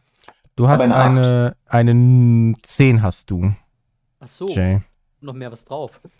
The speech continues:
Speaker 1: Ja,
Speaker 3: Eine Eins
Speaker 1: Composure plus,
Speaker 3: gewürfelt.
Speaker 1: dann kommt dein Pl-, Composure plus Awareness, Olli. Du hast ein Wert von fünf, äh, du hast eine Initiative von sechs.
Speaker 3: Dann sechs.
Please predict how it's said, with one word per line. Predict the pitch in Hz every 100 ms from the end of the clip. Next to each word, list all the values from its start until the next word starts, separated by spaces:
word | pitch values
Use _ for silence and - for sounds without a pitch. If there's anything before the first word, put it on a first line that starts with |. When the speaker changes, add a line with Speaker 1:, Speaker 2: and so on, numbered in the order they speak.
| _ _ _ _ -
Speaker 1:
Ja, | 104
Speaker 3:
Eine |
Eins | -
Speaker 1:
Composure | 117 117 113 147 170 156
plus, | 160 190
Speaker 3:
gewürfelt. | - - _ _
Speaker 1:
dann | - 110 113
kommt | - 135 143
dein | 127 117
Pl-, | - 131
Composure | - 110 - 143 160 170
plus | - 147
Awareness, | 143 113 101 87 -
Olli. | 90 82
Du | 85 127 156
hast | 180 - _
ein | - 123 127 127 131 127 131 127 _ _ _ _ _ _ _
Wert | 107 120 131 127
von | - - 117 117 110 -
fünf, | - 143 143 -
äh, | 113
du | 120
hast | 143
eine | 139 127
Initiative | 165 156 147 - 165 151
von | - 120
sechs. | 107 107 - - _ _ _ _ _ _ _
Speaker 3:
Dann | 160 139
sechs. | 131 92 _